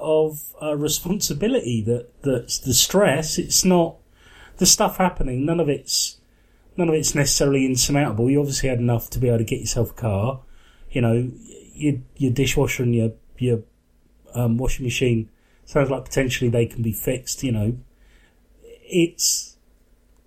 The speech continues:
but it, it's the stress of, right, well, what if something else goes wrong that's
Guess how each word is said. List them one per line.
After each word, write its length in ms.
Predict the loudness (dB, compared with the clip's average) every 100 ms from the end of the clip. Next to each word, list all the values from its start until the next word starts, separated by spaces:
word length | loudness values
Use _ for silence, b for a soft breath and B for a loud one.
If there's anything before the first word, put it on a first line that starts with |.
| -20 -20 _ 0
but 160 | 2
it, 140 | 2 0
it's 260 | 0 0 0
the 100 | 2
stress 360 | 2 4 2 0
of, 120 | 0
right, 220 | 0 2
well, 240 | 0 0 -2 -16 _ _ -2
what 240 | 2 2
if 80 | 2
something 360 | 0 0 2 4
else 240 | 2 2
goes 340 | 0 0 0
wrong 340 | 0 0 -2 -4
that's 300 | -8 -10